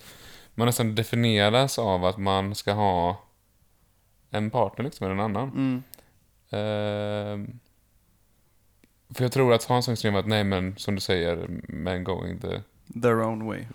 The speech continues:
Speaker 1: their own way. Ehm, det är väl jättebra grej att känna att man kan vara självständig. Men när man dratt till en sån extrem att man
Speaker 2: Ja.
Speaker 1: sitter och, på ett forum och chattar om hur självständig man är, då tror jag att det bara är ett s-, en reaktion, ett svar till att du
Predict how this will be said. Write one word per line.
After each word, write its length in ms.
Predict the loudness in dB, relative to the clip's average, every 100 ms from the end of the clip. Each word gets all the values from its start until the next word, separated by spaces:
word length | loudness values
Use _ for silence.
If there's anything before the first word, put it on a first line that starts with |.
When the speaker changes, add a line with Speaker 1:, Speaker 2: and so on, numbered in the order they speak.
| -6
Speaker 1:
their 120 | -2
own 200 | -2 -2 -4
way. 160 | -6 -10 -14 -16 -20 -20 -20 -20 -20 -20 -20 -20 -4
Ehm, 880 | 2 4 6 4 4 4 2 0 -4 -10 _ _ _ _ _ _ _ _ _ -16 -2
det 120 | 2
är 40 |
väl 100 | 4
jättebra 680 | 2 2 -2 0 4 4 4
grej 200 | 4 4
att 120 | 4 -2 -2
känna 240 | 0 2
att 80 | 2
man 120 | 2
kan 100 | 2
vara 80 | 2
självständig. 760 | 2 2 0 -2 0 0 -2 -12 -16 -16 -16 -16 0
Men 120 | 4
när 60 |
man 100 | 6
dratt 180 | 4 2
till 80 | 0
en 60 | 2
sån 180 | 2 2
extrem 400 | 2 2 4 2
att 140 | 2
man 160 | 2 2
Speaker 2:
Ja. 60 |
Speaker 1:
sitter 200 | 0 2
och, 200 | 2 2
på 100 | 0
ett 80 | 0
forum 380 | 4 4 6 4
och 80 | 2
chattar 400 | 0 0 6 6
om 80 | 6
hur 60 |
självständig 360 | 4 2 2 2
man 100 | 4
är, 80 | 4
då 80 | 2
tror 200 | 4 4
jag 60 |
att 60 | 4
det 60 |
bara 280 | 4 6 6
är 260 | 4 4 0 -6 -20 -20 -20 _ -20 _ _ -6 -2
ett 140 | -2
s-, 260 | 0 -2 4
en 140 | 4 6
reaktion, 840 | 6 4 4 4 4 2 -2 -4
ett 80 | -8
svar 380 | 4 6 6 2
till 300 | 0 2 2
att 220 | 0 0
du 320 | 0 2 0